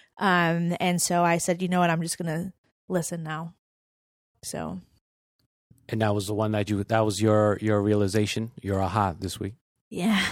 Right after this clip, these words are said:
Speaker 2: It was a pretty big one.
Speaker 1: <laughs> That was a big one. It wasn't outside. Usually an aha mo-, my aha moment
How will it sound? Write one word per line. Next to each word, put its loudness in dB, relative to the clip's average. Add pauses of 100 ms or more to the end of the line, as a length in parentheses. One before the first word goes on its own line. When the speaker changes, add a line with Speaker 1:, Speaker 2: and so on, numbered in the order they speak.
(120)
Speaker 2:
It -14
was -8
a -12
pretty 2
big 4
one. -2
Speaker 1:
<laughs> -4
That 0
was 4
a 2
big 0
one. 4 (680)
It 6
wasn't 10
outside. 8
Usually 4
an 2
aha 2
mo-, 2
my 2 (100)
aha 2
moment 2